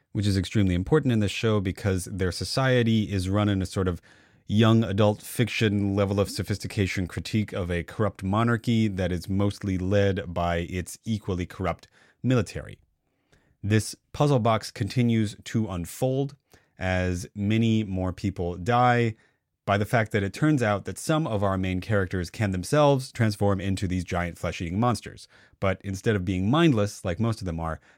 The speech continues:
they stay in control of themselves. This includes the main character,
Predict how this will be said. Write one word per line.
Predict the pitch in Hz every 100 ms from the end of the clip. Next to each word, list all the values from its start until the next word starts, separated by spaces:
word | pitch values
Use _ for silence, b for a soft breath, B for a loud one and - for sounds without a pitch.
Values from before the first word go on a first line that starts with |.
| -
they | 104
stay | 101 95 85
in | 85
control | - 87 - 110
of | 69
themselves. | 71 - 55 - - b b b
This | 107
includes | 127 104 104 95
the | 92
main | 92 95
character, | - 87 78 - 78